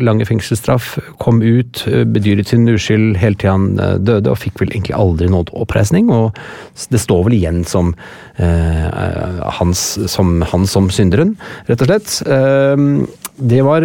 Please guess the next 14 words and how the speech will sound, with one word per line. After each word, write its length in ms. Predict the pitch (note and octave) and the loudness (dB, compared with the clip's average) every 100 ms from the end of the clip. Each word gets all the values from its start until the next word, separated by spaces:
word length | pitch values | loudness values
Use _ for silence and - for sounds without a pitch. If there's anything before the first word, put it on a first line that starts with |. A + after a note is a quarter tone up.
| D#3+ | 2
Fasting 520 | D3+ D3 A#2+ B2 B2 A#2+ | 0 0 2 2 2 2
Torgersen-saken. 800 | C3+ G2 F2 F#2+ A2 G#2+ G3 A3 - - - - - | 2 2 0 0 0 2 2 0 -4 -18 -20 -6 2
Eh, 320 | A#2 A#2 A#2 A#2 | 4 4 2 2
jeg 40 | |
kan 140 | A#2+ B2 | 0 -2
se 220 | - G#2+ | 0 -2
på 580 | G2+ - G2+ G2+ G2+ F2+ - _ - - | -2 0 2 2 2 0 -6 _ -10 -2
baksiden 400 | F#2+ E2+ - G2+ | 0 0 -2 0
av 80 | G#2 | 0
samme 240 | G2+ G2 F#2 | 2 0 0
avisen 340 | F2+ - F#3 | 0 0 0
at 100 | C3+ | 0
det 100 | - | 0
er, 220 | F#2+ E2+ | 0 0